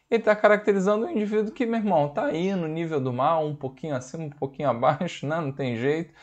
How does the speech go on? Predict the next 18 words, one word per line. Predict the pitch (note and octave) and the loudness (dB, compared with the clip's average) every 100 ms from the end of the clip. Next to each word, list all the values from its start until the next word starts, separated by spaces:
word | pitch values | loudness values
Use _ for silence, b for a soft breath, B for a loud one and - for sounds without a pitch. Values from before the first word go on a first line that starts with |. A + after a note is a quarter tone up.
| B B B | B B B
ok? | B2 - E3+ F3+ b b - | -2 2 0 0 b b 2
E | G#3+ | 4
a | F#3+ | 4
gente | G3+ G#3 | 2 -2
pode | G#3 F3 E3 E3+ F#3 F3+ - | 0 4 4 4 -2 -6 -4
relacionar, | D#3 E3+ E3+ - D#3 E3 | 2 4 2 0 -2 -2
então, | E3+ F3+ - _ _ | -2 -4 -6 _ _
tranquilamente | A3+ B3 C4+ - - G3+ F#3+ D3+ C#3+ D3+ - - | 2 4 0 -4 2 4 4 2 0 -4 -10 -12
o | G3 | -12
Fábio, | - D#3 B2+ A#2+ - _ _ _ _ _ | 0 4 6 4 -8 _ _ _ _ _
beleza? | B2 A#2+ D#3 G3 D3+ A2+ - b b b | -2 2 2 4 2 0 -10 b b b
Então, | C#3 G3+ | 4 4
respectivamente, | F3+ G#3 G#3+ - F#3 - F3+ E3+ G3+ G3+ | 8 6 6 0 0 2 2 2 0 -2
a | G#3 | -2
gente | G#3 - | -4 -2
tem, | C#3+ | 0
ó, | A#2 | 2
Rogério, | A#2+ D#3+ F3 E3+ E3+ G3 A3 | 4 4 4 4 2 2 0